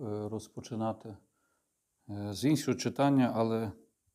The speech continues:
приходить цей момент, і Дух Святий якось так надихає трошки по-іншому. І оце друге,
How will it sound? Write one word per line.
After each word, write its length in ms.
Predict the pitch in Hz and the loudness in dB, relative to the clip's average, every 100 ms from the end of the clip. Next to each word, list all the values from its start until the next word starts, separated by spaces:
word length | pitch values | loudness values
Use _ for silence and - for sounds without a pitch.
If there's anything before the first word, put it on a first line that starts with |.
| _ _ _ _ _ _ _ _ | _ _ _ _ _ _ _ _
приходить 420 | - 110 127 113 | -4 4 4 4
цей 160 | - 120 | 4 4
момент, 580 | 107 113 135 139 127 - | 6 8 10 10 8 4
і 120 | 101 | -6
Дух 240 | 92 107 | -2 -4
Святий 460 | - 110 101 113 113 | -4 -8 -4 -2 0
якось 340 | 107 110 107 | -2 -4 -8
так 460 | - 107 - - _ | -4 -8 -8 -20 _
надихає 680 | - 107 107 - 127 127 110 - - _ _ _ _ _ _ _ _ _ _ _ _ | -4 -2 -2 0 2 2 0 -6 -20 _ _ _ _ _ _ _ _ _ _ _ _
трошки 340 | 117 95 - | -6 -6 -6
по-іншому. 760 | 101 127 120 104 - 101 98 104 - | 4 10 10 8 2 0 0 -2 -2
І 560 | 113 113 113 113 110 101 98 - | 2 4 4 4 2 0 -6 -6
оце 240 | 113 - | -4 0
друге, 400 | 120 131 131 127 | 4 8 8 6